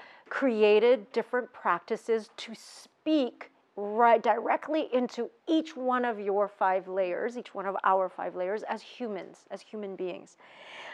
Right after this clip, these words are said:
And so the food or the physical body, Annamaya Kosha,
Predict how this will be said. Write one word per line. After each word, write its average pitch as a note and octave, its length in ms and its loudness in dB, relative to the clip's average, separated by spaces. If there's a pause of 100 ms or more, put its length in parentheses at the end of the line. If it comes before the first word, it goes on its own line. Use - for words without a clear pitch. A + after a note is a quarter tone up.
And A#3 160 6
so B3+ 200 12
the A3+ 100 8
food E4 720 4
or D4 140 8
the A#3 100 2
physical D4+ 600 4
body, A3 500 8 (120)
Annamaya G#3 840 6
Kosha, E4+ 520 6